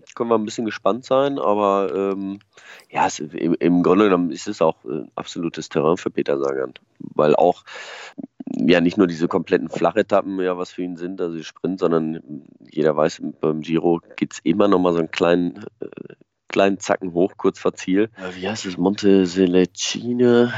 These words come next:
ähm, da geht's auch noch mal, das ist zum Beispiel so eine Etappe, ja, ist die ganze Zeit flach,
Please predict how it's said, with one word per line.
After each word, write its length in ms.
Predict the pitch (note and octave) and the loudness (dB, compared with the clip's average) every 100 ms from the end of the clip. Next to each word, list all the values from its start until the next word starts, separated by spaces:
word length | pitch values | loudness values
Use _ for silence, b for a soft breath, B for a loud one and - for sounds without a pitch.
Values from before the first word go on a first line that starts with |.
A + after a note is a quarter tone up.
| A2 - | -8 0
ähm, 600 | F#2+ G2+ G2 F#2+ F#2+ F2 | 4 6 6 4 0 0
da 240 | F#2+ F#2+ G2+ | 2 4 4
geht's 300 | G#2 G2+ - | 4 2 4
auch 220 | D#2+ G#2 | 4 4
noch 120 | G#2+ | 2
mal, 180 | G2+ G2+ | 2 2
das 180 | F#2+ F#2+ | 0 -4
ist 120 | F2+ | -8
zum 100 | G2+ | -2
Beispiel 300 | F#2 - F#2+ | -2 0 -4
so 60 | F#2 | 0
eine 140 | F#2 | -2
Etappe, 460 | E2 G#2 - G#2 G#2 B B B B - | -2 -2 2 2 0 B B B B -4
ja, 100 | F2 | 0
ist 200 | F#2+ F2+ | 0 0
die 60 | |
ganze 300 | F2 G2 A2+ | 0 0 0
Zeit 220 | - G2 - | 0 0 2
flach, 360 | G2+ B2 - | 0 -2 -6